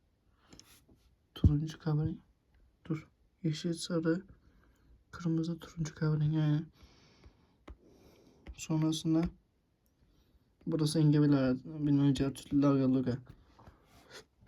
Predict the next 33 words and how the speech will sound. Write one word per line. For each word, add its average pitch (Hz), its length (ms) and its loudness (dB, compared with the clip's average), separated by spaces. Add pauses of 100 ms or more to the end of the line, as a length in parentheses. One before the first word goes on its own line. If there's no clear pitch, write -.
(320)
Konuyu 147 300 0
anlattım, 143 460 -2
aynı 131 200 -2
konu. 139 180 -4 (380)
<clears throat> 208 80 -2 (2000)
Boş 151 360 -6
boş - 160 -2
konuşa 147 280 0
konuşa - 360 -4
konuyu 147 240 4
anlattım. 147 420 -4
Ya 151 240 6
boğazıma 151 340 8
gıcık 147 340 2
yaptı 147 220 0
yeni 143 120 4
konu. 139 280 0
Rezalet 143 480 2
bir - 40 -12
şekilde 143 400 -6
ya. 143 200 -6 (600)
Hiç - 140 -8
sevmem 143 400 -2
böyle 143 200 -2
bir - 60 -2
şey. - 180 -8 (1000)
Su 175 120 -2
içmem 165 280 -4
gerekiyordu. 160 380 -2
Su 160 180 -10
da 160 40 -2
içmedik. 151 400 -4
Gerizekalıyım. 147 680 0